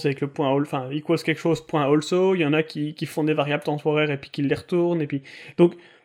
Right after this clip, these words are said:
c'est pas une critique, c'est juste, voilà, c'est, c'est, c'est la, la sensation que j'ai eue, c'était que,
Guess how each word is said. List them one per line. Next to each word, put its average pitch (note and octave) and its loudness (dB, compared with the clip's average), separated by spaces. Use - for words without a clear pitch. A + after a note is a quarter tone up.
c'est - 2
pas A#3+ 6
une D4 10
critique, G#3 -4
c'est - 4
juste, G#3+ 2
voilà, D#3 6
c'est, D3+ -2
c'est, - -10
c'est E3 0
la, D#3+ 8
la D3+ 0
sensation A3+ -2
que F#3+ 4
j'ai D#3+ 2
eue, E3+ 0
c'était F3 -2
que, F3 0